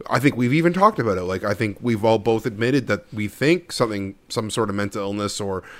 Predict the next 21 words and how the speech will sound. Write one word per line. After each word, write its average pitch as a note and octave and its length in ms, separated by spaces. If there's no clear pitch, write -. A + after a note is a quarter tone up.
some, C3 160
some A#2 280
psych-, G#2+ 360
psychotic G#2+ 520
episode G#2 320
was F2+ 100
happening. G#2 640
But, A#2+ 220
you A2+ 100
know, F#2+ 220
we're A2 120
not B2+ 180
psychiatrists, F2+ 600
we're A2+ 80
not A2 140
psychologists. F#2+ 640
We A#2+ 80
don't, A#2 220
we G#2+ 80
don't F#2+ 240
know. F#2+ 400